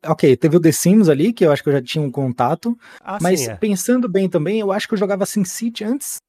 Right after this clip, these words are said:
Speaker 1: do The Sims. Eu não lembro muito bem agora qual é a ordem das coisas, mas porque eu jogava o SimCity, é, dois mil num notebook do meu pai, que era um compact que rodava o Windows noventa e oito.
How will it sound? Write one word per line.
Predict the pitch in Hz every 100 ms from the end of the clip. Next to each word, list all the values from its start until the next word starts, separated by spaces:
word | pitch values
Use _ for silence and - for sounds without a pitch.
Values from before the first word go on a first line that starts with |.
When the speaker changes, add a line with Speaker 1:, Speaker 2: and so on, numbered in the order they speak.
| _
Speaker 1:
do | 208
The | 269
Sims. | - - 120 113
Eu | 196
não | 247
lembro | 170 160
muito | 151 135
bem | 131 127
agora | 123 123
qual | 135
é | 127
a |
ordem | 127 123 117
das | 110
coisas, | - 185 139 - _ 147
mas | 156 165 - _ _
porque | 175 165 202
eu |
jogava | 214 240 156 180 208 196
o |
SimCity, | - 190 180 - 196 - - 190 170 147 - - _ _ -
é, | 135 135 131
dois | 123 175 220 135
mil | 123 180 254 _ _ _ _ _ _ _ _ _ _ _ _ -
num | 151 160 175 165 165 151 151
notebook | 147 226 - 151 226 220
do | 185
meu | 156
pai, | - 160 208 -
que | -
era | 170 190
um | 180 180
compact | - 190 - 185 190 -
que | 202
rodava | 180 175 175
o | 175
Windows | 220 254
noventa | 220 220 226 220
e |
oito. | 135 117 -